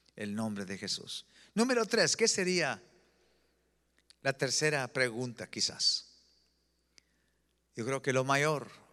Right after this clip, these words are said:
¿has creído y aceptado a Jesús como tu propio Salvador?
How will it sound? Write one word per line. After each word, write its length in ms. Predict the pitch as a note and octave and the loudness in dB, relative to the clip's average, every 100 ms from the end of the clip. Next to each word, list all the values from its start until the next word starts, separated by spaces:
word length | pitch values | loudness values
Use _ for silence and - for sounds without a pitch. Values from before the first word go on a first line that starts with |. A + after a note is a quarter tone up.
| _ _ _ - | _ _ _ -4
¿has 280 | A#2+ B2 | 0 2
creído 600 | - D3 C#3 C#3+ E3+ E3 | 0 0 0 0 0 2
y 40 | D#3+ | 2
aceptado 680 | D3 D#3 C#3 E3+ E3+ D#3+ D#3 | 4 2 2 0 0 0 -2
a 40 | |
Jesús 440 | D#3 D3+ A#3 G3+ | 0 -2 -2 -4
como 200 | - A#2+ | -6 -8
tu 140 | A2 A2 | -8 -8
propio 360 | G#2 F#2 G#2 | -6 -6 -6
Salvador? 440 | F2 F2+ D#2+ A1+ | -8 -8 -10 -14